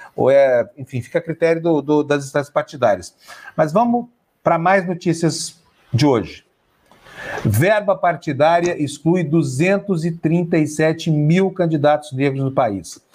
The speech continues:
Legendas descumprem regra pra financiamento proporcional de campanha e priorizam brancos. Apesar de representarem a maioria das candidaturas, pretos e pardos receberam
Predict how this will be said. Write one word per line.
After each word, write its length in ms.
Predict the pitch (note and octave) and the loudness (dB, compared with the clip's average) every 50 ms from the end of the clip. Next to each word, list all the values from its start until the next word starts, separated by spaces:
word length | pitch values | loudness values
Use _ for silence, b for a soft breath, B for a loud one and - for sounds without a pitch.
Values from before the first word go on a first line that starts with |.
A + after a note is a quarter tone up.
| B B B B B B | B B B B B B
Legendas 580 | C#3 D3 E3 D#3+ C3+ B2+ F#3 G3+ G#3 G3+ F#3 E3 | 2 2 2 2 2 2 2 2 2 0 0 -2
descumprem 480 | F3+ D#3+ - - F3 E3+ E3 D#3+ D3 | -4 -6 -2 -2 0 0 2 0 0
regra 320 | C3 C#3+ D#3 E3+ F3 F3 E3+ | 2 2 2 2 0 0 -2
pra 160 | E3+ E3 D3 | -2 -4 -4
financiamento 560 | - D#3 D3+ D3 - D3+ C#3 C3+ D3 C#3+ C#3 | -2 -2 -2 0 0 0 0 0 0 -2 -2
proporcional 540 | - D#3 C3 - C#3+ C3 - C#3 C3 C3 C3 | -4 -4 -2 -2 -2 -2 0 0 2 2 2
de 100 | B2+ - | 0 0
campanha 500 | - C3 A#2+ A#2+ - E3 E3+ F3 F3 - | -2 -2 -2 0 0 0 0 2 0 0
e 80 | D3 C#3+ | -2 -2
priorizam 520 | D3 D#3+ D#3+ D#3+ D#3 D#3+ E3+ D#3+ E3+ D#3+ | -2 0 0 2 2 2 0 2 0 0
brancos. 580 | C#3+ C3 C#3 C3+ B2+ - - - - - - B B B B B B B B B | 2 2 2 2 2 0 -4 -12 -20 -20 -20 B B B B B B B B B
Apesar 440 | - C3 - E3+ D#3 D3 F#3+ G3 | -4 -2 -2 -2 0 2 2 0
de 80 | F#3+ E3+ | 0 0
representarem 640 | F#3+ G3 G3 F#3 E3+ E3+ D#3+ - - D#3+ D#3+ D#3+ D3+ | -4 -4 -2 0 0 0 0 2 2 2 2 2 2
a 20 | |
maioria 280 | D3+ D3+ D3+ C#3+ D3 D3 | 2 2 2 2 2 0
das 160 | C#3 C#3 C3 | 0 -2 -2
candidaturas, 720 | - C#3 B2 A#2+ B2 C3 A#2+ - - F3 F3 F3+ F3 - | -2 -2 -2 2 2 0 0 0 -2 -2 -2 -2 -4 -8
pretos 480 | - _ - F3 G3 G3+ G3+ G3+ D#3+ D3+ | -8 _ 0 0 2 0 0 -4 -8 -10
e 60 | C#3+ | -4
pardos 360 | - - D#3+ E3 D#3+ C#3 B2+ | 0 0 2 2 0 -2 -6
receberam 460 | C#3+ C3+ - C#3+ C#3 D#3+ E3 F3+ - | -10 -8 -4 -2 0 0 0 0 -4